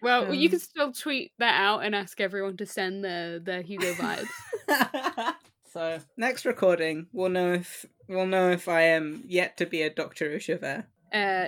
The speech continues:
Speaker 1: this is Stevie, she, they pronouns, your primary researcher. In, like, the opposite energy, I think. Re-remembered how much Sudoku just unlocks that certain part of my, of the, like, A D H D brain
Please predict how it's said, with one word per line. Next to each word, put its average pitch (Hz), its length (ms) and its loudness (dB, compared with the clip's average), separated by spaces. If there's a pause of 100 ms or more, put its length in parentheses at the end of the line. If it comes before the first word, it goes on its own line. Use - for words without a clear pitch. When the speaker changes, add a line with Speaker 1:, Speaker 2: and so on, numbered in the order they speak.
Speaker 1:
this 208 180 -10
is 196 80 -14
Stevie, 269 640 -2
she, 208 380 -6
they 214 280 -4
pronouns, 240 920 -8
your 208 140 -10
primary 208 460 -6
researcher. 247 760 -8 (340)
In, 247 160 -2
like, 240 160 0
the - 160 -4
opposite 240 600 -2
energy, 214 500 -4
I 196 80 -4
think. 185 560 -8 (180)
Re-remembered 233 840 0
how 214 560 -2 (180)
much 214 500 -4
Sudoku 214 600 -6
just - 380 -8 (140)
unlocks 208 800 -6 (440)
that 214 260 -2
certain 190 360 -6
part 196 300 -6
of 185 180 -10
my, 190 220 -4
of 196 260 -8
the, 190 120 -6
like, 190 260 -8
A 214 120 -2
D 202 120 -4
H - 220 -4
D 196 140 -8
brain 180 440 -6